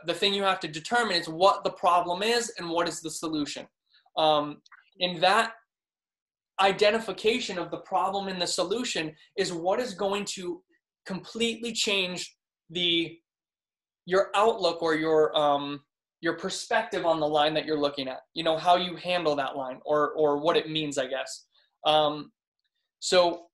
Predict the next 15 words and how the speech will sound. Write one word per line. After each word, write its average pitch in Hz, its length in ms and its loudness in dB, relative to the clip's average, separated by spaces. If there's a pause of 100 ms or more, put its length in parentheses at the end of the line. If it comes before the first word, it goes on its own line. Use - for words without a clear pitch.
(600)
there's 160 260 -2
always 208 320 8
the 202 140 0
idea 165 320 0
of 160 160 -8
problem 170 560 0
and 156 140 -10
solution. 143 580 -6
And 143 80 -4
I'm 160 120 2
gonna 202 120 0
keep 190 240 -8
saying 180 300 0
that, 151 220 0 (240)
um, 147 280 0